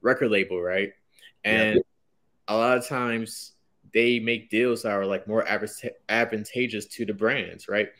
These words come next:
Speaker 1: Versus you, the artist. So, like, they'll get the lion's share of all of your work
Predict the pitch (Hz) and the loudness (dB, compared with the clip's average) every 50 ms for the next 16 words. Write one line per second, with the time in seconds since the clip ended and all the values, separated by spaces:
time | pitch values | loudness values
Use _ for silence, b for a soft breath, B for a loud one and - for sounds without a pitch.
0 | _ _ _ - 123 120 117 113 98 98 104 110 110 110 101 - 87 - 107 101 | _ _ _ 2 2 2 2 0 -6 -4 -4 -2 -2 -2 -2 -2 -2 0 0 0
1 | 90 87 82 - - - 92 92 92 92 92 92 - _ - 110 117 120 - - | 0 -2 -6 -10 -8 -6 -4 -4 -2 -2 -4 -4 -4 _ 2 4 4 4 2 0
2 | 113 101 107 101 98 101 104 101 101 101 - - - 107 101 101 98 95 95 - | -2 -2 -2 -2 0 0 0 -2 -4 -6 -6 -4 -2 0 0 0 -2 -4 -6 -8
3 | b b b b b b b b _ - 104 104 98 - - 92 104 104 104 104 | b b b b b b b b _ -2 0 0 -2 -4 -4 -4 -2 -2 -2 -2
4 | 101 98 95 92 92 95 95 90 80 - - | -2 -2 -2 -2 0 0 0 -2 -2 -6 -12